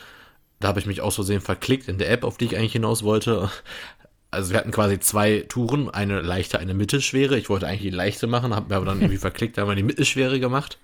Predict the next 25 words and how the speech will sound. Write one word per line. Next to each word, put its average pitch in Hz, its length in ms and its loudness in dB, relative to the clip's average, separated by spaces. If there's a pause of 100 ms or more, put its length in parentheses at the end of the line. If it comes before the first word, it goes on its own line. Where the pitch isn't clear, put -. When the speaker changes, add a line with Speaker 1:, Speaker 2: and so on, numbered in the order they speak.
(320)
Speaker 2:
Okay. 147 320 2 (400)
Speaker 1:
Das 110 200 0
hatte 113 180 4
zur 117 160 0
Folge, 107 320 4
dass 101 160 4
wir 98 80 2
quasi 101 400 2
den 95 160 -2
Einstieg 104 840 -2
in 104 160 -4
diese, 104 340 -2 (220)
also 87 160 -4
zum 95 260 -2
Wanderweg 127 600 0 (160)
mussten 113 380 -2
wir 98 160 -2
quasi, 98 320 -4
das 92 140 -4
waren 104 120 -2
so 101 60 -2
sechshundert 110 440 -2
Meter 120 460 0 (400)
berg 104 260 -2
runterlaufen. 87 680 0